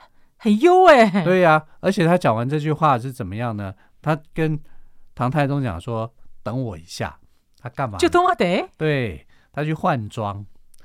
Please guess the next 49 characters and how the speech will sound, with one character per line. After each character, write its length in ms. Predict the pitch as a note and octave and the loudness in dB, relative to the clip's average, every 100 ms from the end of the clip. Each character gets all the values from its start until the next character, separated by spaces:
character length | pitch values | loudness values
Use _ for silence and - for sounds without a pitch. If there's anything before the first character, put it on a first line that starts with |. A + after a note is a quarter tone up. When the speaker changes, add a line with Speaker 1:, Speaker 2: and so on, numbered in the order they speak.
| - | -10
Speaker 2:
他 80 | C#3 | -6
换 220 | - D#3 | -2 -2
了 100 | A#2+ | -4
一 100 | A2 | -10
个 260 | A2+ G2 - _ _ | -12 -12 -14 _ _
正 240 | - G3+ C3+ | -6 -4 -4
式 260 | - E3+ | -6 -8
的 200 | A#2+ G#2+ - _ _ _ | -8 -10 -14 _ _ _
服 280 | _ B2 C3 | _ -14 -4
装 260 | D3+ C3+ | -2 -2
出 220 | - C#3 C3 | -2 -6 -6
来， 300 | D#2 D2+ - _ _ _ _ _ _ | -8 -12 -20 _ _ _ _ _ _
就 140 | - F#3 | -10 -6
是 300 | F3+ E3 C3+ _ _ _ _ - | -4 -4 -6 _ _ _ _ -12
皇 240 | - C#3+ | -4 -2
后 180 | G3 F3+ | 0 0
有 140 | B2+ | -2
皇 240 | A2 A2+ C3 | -4 -6 -4
后 140 | D3 | -6
的 120 | B2+ | -6
正 220 | A2+ C#3 B2+ | -10 -8 -8
式 160 | C3 | -10
服 220 | A#2 G#2 | -12 -14
装 240 | G#2+ A2 G#2 | -8 -6 -4
啊。 160 | G#2+ | -6
可 120 | A2 B2 | -8 -6
是 160 | F#3 | -4
这 80 | F3+ | -2
个 120 | F3+ | -4
正 180 | D3+ F3+ | -2 -4
式 100 | E3+ | -4
服 200 | - B2+ | -6 -4
装 180 | D3 C#3+ | -2 -2
不 80 | C#3 | -4
是 100 | C#3 | -4
说 160 | D#3 | -4
一 80 | D3+ | -4
天 200 | D#3 D3+ | -2 0
到 160 | D3+ B2+ | 2 0
晚 120 | F#2 | -2
你 80 | F#2+ | -6
在 140 | B2 | -6
后 180 | - A#2 | -6 -8
宫 200 | A2+ A2 | -6 -6
都 100 | A2+ | -6
在 160 | A2 | -6
穿 300 | G2+ G2 G2+ | -8 -6 -6
的 120 | F#2+ D#2+ | -8 -10
啊， 160 | C2 | -14